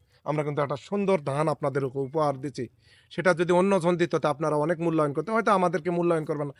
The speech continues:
একটা অন্তত ধন্যবাদ দিবেন, তাহলেও তো আমরা খুশি পাই এবং আপনাদেরকে ভিডিওগুলা দিতে, এ, চিন্তাধারা করি। আজকে আমি কথা না বাড়িয়ে মাছ ধরবো, আমরা ধান খেতে কিছু মাছ দিব, যেটা আমাদের, এ, স-, আজকের,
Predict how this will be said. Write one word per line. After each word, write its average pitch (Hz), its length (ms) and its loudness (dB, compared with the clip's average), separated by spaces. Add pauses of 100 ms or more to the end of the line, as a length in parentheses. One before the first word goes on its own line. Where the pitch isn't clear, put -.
(220)
একটা 202 320 0
অন্তত 233 420 0 (480)
ধন্যবাদ 226 540 4
দিবেন, 190 240 4
তাহলেও 185 340 2
তো 208 100 0
আমরা 196 180 2
খুশি 185 300 -2
পাই 170 180 2
এবং 156 200 -2
আপনাদেরকে 151 500 -4
ভিডিওগুলা 143 520 0
দিতে, 135 300 -4 (320)
এ, 135 220 2
চিন্তাধারা 143 520 2
করি। 139 240 -2 (280)
আজকে 156 280 -2
আমি 175 200 -2
কথা 170 240 -2
না 170 100 0
বাড়িয়ে 160 240 -2
মাছ 156 380 0
ধরবো, 135 240 0
আমরা 135 200 -4
ধান 131 220 -8
খেতে 143 220 -8
কিছু 147 200 -8
মাছ 151 240 -2
দিব, 175 240 -4 (320)
যেটা 165 260 0
আমাদের, 147 300 0 (400)
এ, 135 200 -4
স-, - 200 -12 (200)
আজকের, 147 360 -2